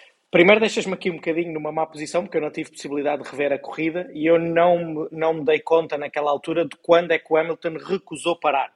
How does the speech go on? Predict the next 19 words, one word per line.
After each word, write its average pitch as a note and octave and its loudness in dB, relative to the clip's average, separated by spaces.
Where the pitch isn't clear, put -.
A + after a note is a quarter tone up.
por B2+ -10
isso B2+ -12
vocês B2+ -8
têm C#3 -6
que - -14
me C3+ -4
ajudar C3 -4
nisso. B2+ -8
Eu B2+ 0
acho, - -2
quando G3+ 6
toda F#3 6
a E3+ 4
gente F3 -6
começa E3+ -4
a D3+ 0
parar, D#3+ 0
a D3 -6
maioria, F3+ 0